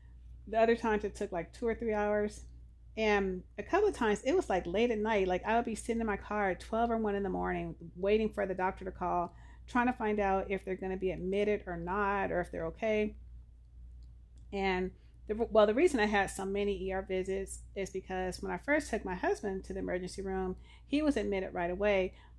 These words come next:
But my son, the first time I took him, he got sent home. Um, the second time I waited and waited, but he did get admitted. And then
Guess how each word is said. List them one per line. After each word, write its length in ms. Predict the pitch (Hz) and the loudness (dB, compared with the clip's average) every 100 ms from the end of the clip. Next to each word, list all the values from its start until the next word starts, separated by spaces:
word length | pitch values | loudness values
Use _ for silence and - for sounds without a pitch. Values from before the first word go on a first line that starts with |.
| - | -2
But 220 | 196 160 | -2 0
my 160 | 185 175 | -2 -2
son, 720 | - 294 302 262 214 214 214 - - | 0 2 6 6 4 2 -2 -10 -12
the 60 | 208 | -8
first 280 | - 254 285 | 2 4 4
time 160 | 254 | 2
I 60 | 208 | 2
took 240 | 208 208 | 0 -4
him, 240 | - 190 - | -4 -4 -4
he 180 | - 214 | -2 0
got 220 | 190 - | 0 -2
sent 280 | - 214 - | -6 -6 -4
home. 480 | 196 185 190 185 - - | -4 -2 -4 -6 -10 -6
Um, 440 | 180 180 175 180 - - - - | -4 -4 -6 -10 -14 -18 -14 -8
the 80 | |
second 320 | 185 262 277 285 | 0 2 2 2
time 240 | 254 214 | 2 0
I 80 | 190 | 2
waited 320 | 190 202 202 | 2 2 2
and 100 | 202 | 0
waited, 360 | 190 190 180 175 | 2 4 2 0
but 80 | 185 | -4
he 160 | 214 | -4
did 240 | 202 196 202 | -4 -2 0
get 200 | 202 196 | -2 0
admitted. 500 | 202 185 185 180 - 196 | 0 2 2 2 0 -2
And 120 | 185 | 0
then 280 | 190 185 | 0 0